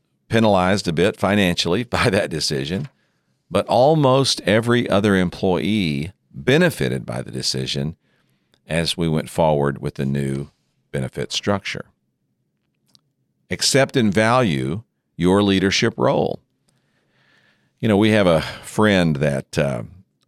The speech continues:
really values public speaking, and she talks about that. Anytime anyone is a speaker, they're, like, super special in her mind.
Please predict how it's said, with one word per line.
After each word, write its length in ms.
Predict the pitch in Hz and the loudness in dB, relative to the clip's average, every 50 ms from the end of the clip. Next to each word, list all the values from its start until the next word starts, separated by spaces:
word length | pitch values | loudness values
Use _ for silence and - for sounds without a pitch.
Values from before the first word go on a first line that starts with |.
| _ | _
really 640 | - 82 85 90 98 110 123 131 131 135 135 135 127 120 | -10 -4 -2 0 2 4 4 4 4 4 4 4 2 2
values 640 | 90 92 90 87 85 87 87 82 78 78 76 - | 2 2 2 2 2 2 2 2 0 0 -2 -2
public 420 | - - 76 73 65 65 - - | 0 0 0 0 2 0 -2 -4
speaking, 480 | - - - 52 - - - - - - _ _ _ _ _ _ _ _ _ _ _ _ _ _ _ _ _ _ _ _ _ _ _ _ _ - _ _ | -4 -4 -4 -6 -6 -6 -10 -14 -16 -18 _ _ _ _ _ _ _ _ _ _ _ _ _ _ _ _ _ _ _ _ _ _ _ _ _ -20 _ _
and 280 | 87 87 87 87 85 | 0 2 2 2 2
she 240 | - - - 95 85 | 0 0 0 0 0
talks 340 | - - 101 101 - - - | 0 0 0 0 0 -2 -2
about 240 | 69 - - - - | -2 -4 -6 -8 -10
that. 300 | - - - - - _ _ _ _ _ _ _ _ - | -12 -12 -12 -14 -18 _ _ _ _ _ _ _ _ -4
Anytime 460 | - 87 98 101 - 104 101 98 98 | -2 0 0 0 2 0 2 2 2
anyone 340 | 95 98 98 90 87 90 90 | 2 2 2 4 4 2 2
is 140 | 82 69 65 | 2 0 0
a 80 | 69 | -2
speaker, 680 | - - - - 113 135 156 - - 65 - - - - _ _ _ _ _ _ _ _ _ | -2 -2 0 2 2 2 2 0 -4 -6 -6 -6 -10 -14 _ _ _ _ _ _ _ _ _
they're, 180 | - 78 87 90 | 0 0 2 2
like, 280 | 82 71 67 - - | 2 2 0 -2 -2
super 500 | - - - - - 127 123 107 - 95 | -2 0 0 2 2 2 0 2 2 0
special 640 | 92 - - - - 87 85 85 - - 65 55 - | 0 0 0 0 0 0 0 0 0 0 -2 -2 -4
in 140 | - 71 67 | -4 -6 -4
her 160 | 65 71 69 | -2 -2 -2
mind. 460 | 64 53 - - - - - - - | -2 -4 -6 -8 -10 -12 -14 -16 -20